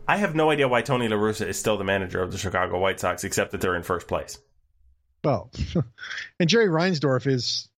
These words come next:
Speaker 2: you know, he's, like, Tony La Russa's buddy. He's not gonna fire him.
Speaker 1: They are in first place in spite of Tony La Russa. I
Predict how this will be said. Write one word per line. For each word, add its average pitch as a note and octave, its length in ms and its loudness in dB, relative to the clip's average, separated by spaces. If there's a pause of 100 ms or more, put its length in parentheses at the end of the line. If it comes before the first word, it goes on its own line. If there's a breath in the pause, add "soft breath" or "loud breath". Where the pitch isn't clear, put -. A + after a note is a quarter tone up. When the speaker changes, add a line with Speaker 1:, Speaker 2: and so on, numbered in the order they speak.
(300)
Speaker 2:
you B2+ 80 0
know, G#2 200 0 (1040)
he's, C3 180 -2
like, D3 140 2
Tony D3+ 240 0
La C#3 60 2
Russa's C#3 200 0
buddy. B2+ 380 0
He's C3+ 180 -2
not E3 100 2
gonna G#2+ 120 -4
fire A2+ 400 0
him. G2 220 -10 (1040)
Speaker 1:
They G3+ 140 4
are B3+ 100 4
in A3 60 2
first F#3+ 220 0
place E3 260 0
in D3 200 2
spite C#3 480 0
of - 80 -10
Tony A2+ 240 2
La F#2+ 80 0
Russa. F#2 240 -2
I E2+ 160 0